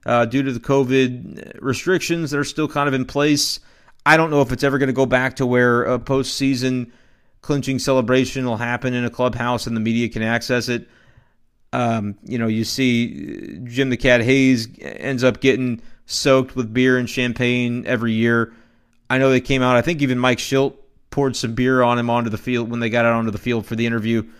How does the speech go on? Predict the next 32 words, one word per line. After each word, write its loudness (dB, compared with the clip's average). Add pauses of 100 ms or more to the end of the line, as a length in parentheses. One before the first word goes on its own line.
(420)
tonight. 2
But -2 (220)
celebration 4
took -2
place 2
in 4
the -2
clubhouse. 4
Media 4
waited 0
out 2
there 8
on 2
the 0
field, 0
just 0
outside 2
the -6
dugout, 4 (360)
for -2
guys 2
to -4
filter -2
out. 2
The -4
families -2
were 0
on 0
the -4
field, -2
and -4
so 0